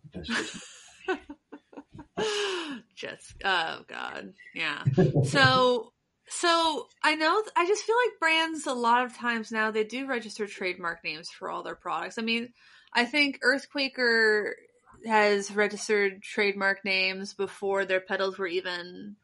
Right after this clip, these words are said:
Speaker 2: announced or released. Is there, do you
Speaker 1: Oh,
Speaker 2: think
Speaker 1: yeah.
Speaker 2: there's a reason that brands would, like, is, is, is there another reason that peop-, I guess I don't really have a question there at all, do I?
Speaker 1: <laughs> No, I
Speaker 2: I just
Speaker 1: mean,
Speaker 2: wa-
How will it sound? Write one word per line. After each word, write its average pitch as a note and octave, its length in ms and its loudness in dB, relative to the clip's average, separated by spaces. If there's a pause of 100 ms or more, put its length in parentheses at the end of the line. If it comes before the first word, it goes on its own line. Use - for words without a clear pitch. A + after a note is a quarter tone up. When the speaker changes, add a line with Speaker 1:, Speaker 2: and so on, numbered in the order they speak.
(120)
Speaker 2:
announced F#3 800 -4
or F3+ 140 -10
released. - 680 -8 (420)
Is G#3+ 100 2
there, C4+ 360 6
do A#3+ 80 -10
you C4 40 0
Speaker 1:
Oh, C#4 40 2
Speaker 2:
think F#4 140 2
Speaker 1:
yeah. D#4+ 80 -4
Speaker 2:
there's C4+ 180 -2
a G#3+ 100 -14
reason G#3 420 -4
that G3+ 200 -2
brands F#3+ 400 -4
would, F#3+ 260 -2 (1600)
like, G#3 180 0
is, G3 220 -6 (120)
is, - 220 -6 (180)
is G#3+ 100 -2
there G#3+ 140 4
another G#3 260 2
reason G3+ 280 -2
that F#3+ 140 -4
peop-, G3+ 220 -6 (140)
I G3+ 160 2
guess G3 280 -2
I F#3+ 120 -2
don't F#3+ 160 -4
really F3+ 140 -10
have F3 100 -8
a F3 60 -12
question F3 400 -10
there F3+ 160 -10
at F#3 60 -10
all, F#3+ 260 -8
do G3 160 -10
I? - 300 -10 (580)
Speaker 1:
<laughs> F3+ 760 4
No, A3 320 8
I F#3+ 120 8
Speaker 2:
I - 0 -
just F3 220 10
Speaker 1:
mean, - 20 8
Speaker 2:
wa- D#3+ 120 8